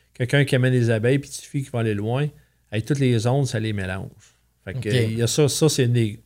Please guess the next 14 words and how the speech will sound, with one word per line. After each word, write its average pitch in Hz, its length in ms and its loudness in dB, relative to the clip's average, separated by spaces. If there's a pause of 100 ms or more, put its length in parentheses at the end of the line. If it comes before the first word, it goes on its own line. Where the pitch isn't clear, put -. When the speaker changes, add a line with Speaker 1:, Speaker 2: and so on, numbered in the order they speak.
(500)
Speaker 1:
après 135 360 8
les, 175 180 6
les, 135 280 6
les 123 140 4
varromites, 123 720 2
je - 60 -18
pense 135 300 2
que 135 80 -2
les 113 200 2
choses, 127 260 -2
les, 110 400 -2
les 110 220 -2
ondes 123 160 0
électromagnétiques, 107 840 -6